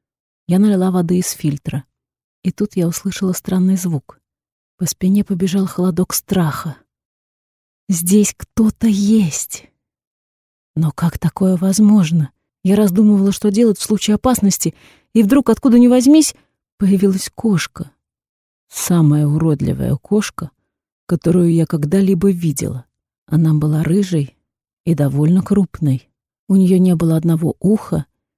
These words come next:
частично отсутствовал хвост и левый глаз. Сердце сжалось от боли. Что же с ней случилось? «Привет», тихо сказала, когда кошка остановилась. Я почему-то была уверена, что это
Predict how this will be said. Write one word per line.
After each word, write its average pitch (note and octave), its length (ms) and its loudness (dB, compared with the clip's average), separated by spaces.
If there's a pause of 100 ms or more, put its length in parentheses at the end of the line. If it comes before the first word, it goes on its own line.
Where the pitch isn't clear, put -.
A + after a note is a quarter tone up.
(180)
частично - 580 -4
отсутствовал F3 600 -2
хвост A3 440 -4 (720)
и F#3 120 0
левый F#3 320 2
глаз. F3 500 -2 (720)
Сердце - 420 -4
сжалось D#3+ 460 -4
от D#3+ 100 -4
боли. E3 400 -4 (640)
Что - 200 -6
же G3+ 120 -2
с - 120 -8
ней G#3 80 2
случилось? G3 720 -6 (520)
«Привет», G#3 580 -2 (580)
тихо - 240 -6
сказала, G3 440 -4
когда E3+ 280 -6
кошка - 380 -6
остановилась. F3+ 800 -4 (460)
Я E3+ 120 -2
почему-то F3+ 400 -2
была E3+ 220 0
уверена, F3+ 380 0
что F#3 220 -4
это F3 300 -4